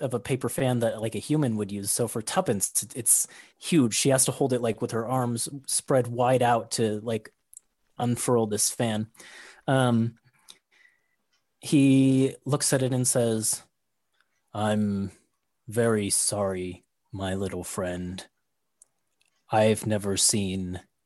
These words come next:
anything quite like this, but I will keep my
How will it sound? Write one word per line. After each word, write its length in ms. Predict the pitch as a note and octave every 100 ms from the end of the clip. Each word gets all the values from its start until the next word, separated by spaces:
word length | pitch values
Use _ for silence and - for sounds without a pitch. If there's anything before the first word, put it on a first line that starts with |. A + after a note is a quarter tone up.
| -
anything 760 | G#2 G2+ G2 A2 G2 G2 G2 - _ _
quite 420 | - G#2+ G#2+ -
like 340 | G2 F#2+ F#2 -
this, 560 | F2+ E2 - - - - _ _ _ - _ _ _ _ _ _
but 380 | A2+ G2 - - _ _ _ _ _ _ _ _ _ _ _ _
I 160 | A2+ G#2
will 500 | G2+ B2 A2+ G#2 G2+
keep 340 | - A#2 A2 -
my 480 | G#2 G2+ F#2 F#2